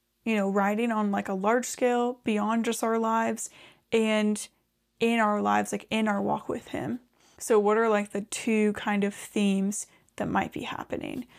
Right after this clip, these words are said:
and that, that might be influenced by other things as well? So this theme,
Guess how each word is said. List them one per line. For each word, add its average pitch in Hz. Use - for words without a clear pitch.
and 208
that, 208
that 208
might 208
be 208
influenced 214
by 202
other -
things -
as -
well? -
So 240
this 240
theme, 208